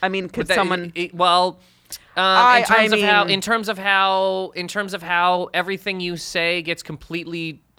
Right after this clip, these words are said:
Speaker 2: uh, destroyed, there's no real, like, anything that gets said. If you speak out against
Speaker 1: You mean, like,
Speaker 2: somebody or a
Speaker 1: political
Speaker 2: thing,
Speaker 1: correctness?
Speaker 2: Sure, yes. I think, and
Speaker 1: I
Speaker 2: a lot
Speaker 1: don't
Speaker 2: of
Speaker 1: even
Speaker 2: people be
Speaker 1: think
Speaker 2: able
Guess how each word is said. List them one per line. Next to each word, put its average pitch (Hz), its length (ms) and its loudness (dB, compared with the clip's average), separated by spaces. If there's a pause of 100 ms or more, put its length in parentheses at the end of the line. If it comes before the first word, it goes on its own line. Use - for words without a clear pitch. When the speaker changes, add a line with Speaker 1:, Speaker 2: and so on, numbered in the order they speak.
Speaker 2:
uh, 143 360 -4
destroyed, 156 760 -6
there's 156 180 -4
no 170 280 -4
real, 165 280 -4
like, 156 280 -6 (480)
anything 196 460 -4
that 185 180 -2
gets 185 200 -6
said. 180 420 0
If 160 140 -8
you 226 140 -6
speak - 540 -10
out 170 220 0
against 165 480 -4 (220)
Speaker 1:
You 233 120 -4
mean, 262 80 2
like, 196 160 2
Speaker 2:
somebody 175 160 0
or 165 80 0
a - 40 2
Speaker 1:
political 208 500 2
Speaker 2:
thing, - 80 -10
Speaker 1:
correctness? 226 540 -4
Speaker 2:
Sure, 151 380 0
yes. 120 680 -8
I 151 100 -4
think, 196 180 0
and 185 120 2
Speaker 1:
I 277 120 6
Speaker 2:
a - 20 0
lot - 0 -
Speaker 1:
don't 403 140 4
Speaker 2:
of - 60 4
Speaker 1:
even 403 140 2
Speaker 2:
people - 80 0
be - 100 -2
Speaker 1:
think 185 100 0
Speaker 2:
able - 40 0